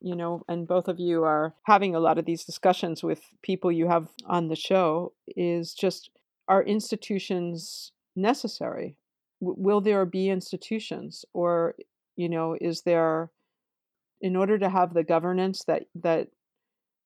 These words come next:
uh, will kind of be the gating s-, body or something, uh,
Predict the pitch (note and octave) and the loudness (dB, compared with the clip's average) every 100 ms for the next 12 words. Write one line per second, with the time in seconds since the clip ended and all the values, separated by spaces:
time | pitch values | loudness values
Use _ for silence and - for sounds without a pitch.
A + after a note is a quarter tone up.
0 | _ - E3 D3+ D3+ - F3+ E3 D#3+ D#3+ | _ -4 -2 -2 -4 -2 2 2 2 0
1 | - - - E3 D#3 D3+ - _ - - | -6 -10 -6 -4 -4 -6 -12 _ -20 -20
2 | - - _ F#3 F3+ E3 D#3 E3 E3 E3 | -20 -20 _ -4 0 0 2 2 2 0
3 | E3+ E3 - _ _ _ _ _ _ _ | -2 -6 -12 _ _ _ _ _ _ _
4 | - - - F3 D#3+ D#3 D#3+ F3+ F#3 D#3+ | -14 -12 -10 -4 4 4 4 2 2 0
5 | - E3 E3 F#3 F#3+ F3+ D3+ D3+ | -2 -4 -2 -2 -2 -4 -4 -4